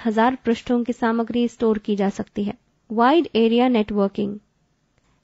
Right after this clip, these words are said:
डब्ल्यूएएन, जब कंप्यूटर्स दो या अधिक अलग-अलग स्थानों, शहरों में कार्यरत हो।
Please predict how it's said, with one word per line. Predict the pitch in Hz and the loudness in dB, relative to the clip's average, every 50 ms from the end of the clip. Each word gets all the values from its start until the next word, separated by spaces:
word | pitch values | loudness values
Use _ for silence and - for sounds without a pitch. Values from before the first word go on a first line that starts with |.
| _ 240 | _ 0
डब्ल्यूएएन, | 220 247 254 254 254 285 302 330 - - 208 214 208 214 226 - - 220 214 196 185 185 196 - _ _ _ _ _ _ _ _ _ _ _ _ 240 | 2 4 4 4 4 2 0 0 0 0 0 0 0 0 -2 -2 -2 0 0 0 0 -4 -8 -14 _ _ _ _ _ _ _ _ _ _ _ _ 2
जब | 240 311 330 | 2 2 4
कंप्यूटर्स | - - 285 277 254 285 285 294 - 254 226 247 233 | 2 0 0 0 2 0 0 2 2 2 2 2 2
दो | 214 214 254 285 311 | 2 2 2 4 4
या | 320 320 320 | 2 2 0
अधिक | - - 214 214 254 294 - | 0 0 -2 0 0 -2 -2
अलग-अलग | - - 233 240 247 254 262 262 277 277 262 - | 0 2 2 4 4 4 4 2 2 0 0 -2
स्थानों, | 233 - - - 240 220 208 202 226 277 | -6 -6 -4 -4 -2 -2 0 -2 -2 -4
शहरों | - - - 233 220 226 226 220 | -6 -4 -2 0 0 2 2 0
में | 226 269 294 | 0 -2 -2
कार्यरत | - - 208 196 196 196 196 196 - - | -2 0 0 0 0 0 -2 -4 -6 -10
हो। | 214 220 | -12 -12